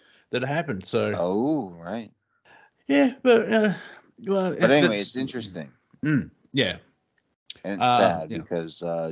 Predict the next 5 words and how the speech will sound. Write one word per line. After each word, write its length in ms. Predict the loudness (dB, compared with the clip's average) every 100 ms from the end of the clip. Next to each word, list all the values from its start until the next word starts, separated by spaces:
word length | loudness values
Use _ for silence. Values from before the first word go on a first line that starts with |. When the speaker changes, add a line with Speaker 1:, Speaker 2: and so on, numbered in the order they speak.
| -6
Speaker 1:
Well, 160 | -2 -2
Speaker 2:
John 80 | 0
Speaker 1:
yeah. 100 | -2
Speaker 2:
was, 420 | -4 -8 -10 -12 -16 _ _ _ _ _ _ _ _ _ _ _ _ -8
um, 680 | -6 -6 -8 -10 -10 -14